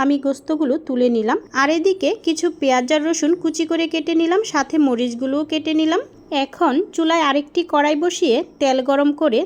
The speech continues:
তারপর সিদ্ধ করে রাখা মাংসগুলো পানি সহ দিয়ে দিচ্ছি। এখন একটু নেড়েচেড়ে আবার সেই মশলাগুলোই দিয়ে দেব। দিয়ে দিচ্ছি মরিচ, হলুদ, ধনিয়া, জিরার গুঁড়া, দিয়ে দেব স্বাদ মতো লবণ,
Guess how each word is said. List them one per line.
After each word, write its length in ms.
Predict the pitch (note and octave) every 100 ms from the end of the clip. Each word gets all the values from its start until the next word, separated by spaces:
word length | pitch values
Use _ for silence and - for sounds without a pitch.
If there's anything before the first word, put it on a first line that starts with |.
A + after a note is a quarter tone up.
| -
তারপর 320 | D#4 D4+ E4+
সিদ্ধ 320 | E4 D4+ B3+ C4+
করে 240 | C#4+ C#4+ C#4
রাখা 260 | C4+ C4+
মাংসগুলো 640 | C#4+ A#3+ A3 - C4+ A#3 C4+ G#4+
পানি 220 | C4+ C4 C4
সহ 200 | C#4+ B3+
দিয়ে 220 | B3 A3+ G3+
দিচ্ছি। 400 | G3+ G3 - F4 - - - C4+
এখন 340 | C#4 - D4 E4 E4+
একটু 200 | - F#4
নেড়েচেড়ে 540 | D#4+ C#4 D4+ D#4 C#4 D#4 C#4
আবার 300 | B3+ B3+ C#4+
সেই 240 | C#4+ D4+ D4+
মশলাগুলোই 680 | B3 A#3+ C4+ B3+ C4 C#4
দিয়ে 240 | A#3+ A3 G#3
দেব। 200 | G#3 G#3+ B4 F#4
দিয়ে 160 | D4 D4
দিচ্ছি 300 | D#4 D#4 E4+ C#4+
মরিচ, 400 | A3+ A3 C4+ - -
হলুদ, 420 | - A#3+ A3 C#4+ A4+ C#4
ধনিয়া, 440 | C4+ B3+ B3 G#3+ D#4+ - B3+
জিরার 340 | A#3+ A3 G#3
গুঁড়া, 300 | G3+ G3+ A3+ - - C#4
দিয়ে 200 | C4+ D#4
দেব 220 | D#4 F4 C#4 A4+
স্বাদ 340 | - - C#4 B3+ C#4+
মতো 220 | D4 D#4
লবণ, 400 | D4 A#3 G#3+ A#3+